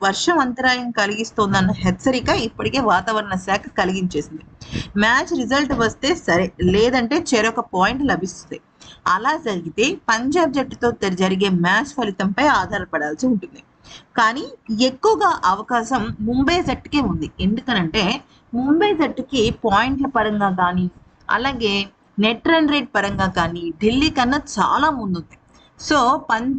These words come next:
ఇక్కడ ఒక పాయింట్ వస్తే పాయింట్ల పరంగా ముంబై జట్టు చాలా ముందుకు వెళ్తుంది. ఒకవేళ నిజంగా ఢిల్లీ జట్టు పంజాబ్ మీద గెలిచినా కూడా, ఆ, అక్కడ రెండు పాయింట్లతో మళ్ళీ ముందుకు వెళ్ళినా వెళ్ళకపోయినా అక్కడ నెట్ రన్ రేట్ కీలకమైన భాగం వహిస్తుంది.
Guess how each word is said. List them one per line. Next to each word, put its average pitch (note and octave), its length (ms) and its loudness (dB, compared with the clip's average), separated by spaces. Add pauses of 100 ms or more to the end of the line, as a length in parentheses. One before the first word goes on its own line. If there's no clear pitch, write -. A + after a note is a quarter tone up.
(120)
ఇక్కడ D4 280 -2
ఒక C#4+ 160 0
పాయింట్ C4+ 560 0
వస్తే C#4+ 220 0
పాయింట్ల C#4+ 600 0
పరంగా C#4 480 2
ముంబై B3+ 400 0
జట్టు C4 260 -2
చాలా G#3+ 280 2
ముందుకు F3+ 360 -4
వెళ్తుంది. C#3+ 300 -6 (420)
ఒకవేళ A#3+ 420 2
నిజంగా C4+ 680 0 (380)
ఢిల్లీ C#4 280 4
జట్టు F4+ 240 0
పంజాబ్ B3+ 540 0
మీద C4+ 160 0
గెలిచినా G#3 580 0
కూడా, G#3+ 460 -2 (560)
ఆ, A#3 320 2 (120)
అక్కడ A#3+ 460 2 (100)
రెండు A#3 300 0
పాయింట్లతో C#4 880 0 (480)
మళ్ళీ A#3+ 520 0 (100)
ముందుకు B3+ 400 0
వెళ్ళినా A#3+ 480 2
వెళ్ళకపోయినా A3+ 600 -2
అక్కడ D#4 200 -2
నెట్ B3 320 -2
రన్ F4 200 2
రేట్ E4+ 240 -2
కీలకమైన B3+ 460 0
భాగం G3+ 400 -2
వహిస్తుంది. E3+ 540 -8